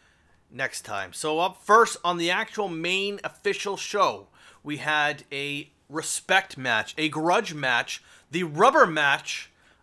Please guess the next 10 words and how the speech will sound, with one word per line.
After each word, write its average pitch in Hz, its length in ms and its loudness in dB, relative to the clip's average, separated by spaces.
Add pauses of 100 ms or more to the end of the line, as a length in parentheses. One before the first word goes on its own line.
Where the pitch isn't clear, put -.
of 123 340 -4
Scrapper 175 560 -4
James 147 380 -8
Stone 151 560 -6 (420)
against 127 560 -10
the 139 80 -8
man, 160 520 -4
the 131 80 -6
top 156 420 -4
guy, 143 720 0